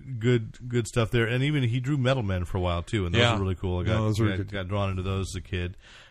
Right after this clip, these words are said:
Speaker 1: Um, and then he, uh, I don't know if you've seen, I D W is going to reprint as an artist edition that big oversized thing they've done, like, which they did with his Thor.
Speaker 2: Yeah.
Speaker 1: You know, they're doing it with his Alien adaptation.
Speaker 2: Ooh.
Speaker 1: He and Archie Goodwin had done that for Heavy Metal,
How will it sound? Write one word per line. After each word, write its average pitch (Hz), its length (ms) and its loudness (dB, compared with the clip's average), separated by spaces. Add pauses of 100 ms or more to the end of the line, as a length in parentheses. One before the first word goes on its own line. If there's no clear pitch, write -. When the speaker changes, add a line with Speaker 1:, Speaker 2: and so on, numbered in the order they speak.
(100)
Speaker 1:
Um, 107 500 2
and 123 140 0
then 156 80 2
he, 151 260 0
uh, 123 80 -2
I 117 220 4
don't 123 100 0
know 123 80 2
if 113 60 0
you've 110 100 -4
seen, 143 200 -2
I 101 140 0
D 117 120 0
W 117 400 0
is 98 100 0
going 104 340 0 (100)
to 104 140 -2
reprint 104 440 -2
as 92 140 -2
an 92 80 -6
artist 98 340 -2
edition 98 420 -2
that 87 180 -4
big 98 200 -4
oversized 107 800 -8 (720)
thing 117 220 -4
they've 113 140 -4
done, 110 220 -4
like, 98 180 -10
which 104 140 -8
they 110 60 -6
did 101 180 -6
with 98 120 -6
his 92 200 -10
Thor. 123 420 -4 (420)
Speaker 2:
Yeah. 104 260 2
Speaker 1:
You 117 160 -6
know, 107 240 -4
they're 107 140 -4
doing 113 240 -2
it 110 100 -4
with 95 120 -4
his 95 220 -6
Alien 113 440 -6 (100)
adaptation. 82 640 -10 (340)
Speaker 2:
Ooh. 226 300 -6 (360)
Speaker 1:
He 107 220 -4
and 104 100 -4
Archie 101 220 -6
Goodwin 98 280 -6
had 95 120 -6
done 92 220 -6
that 95 180 -6
for 95 80 -8
Heavy 92 220 -4
Metal, 90 400 -8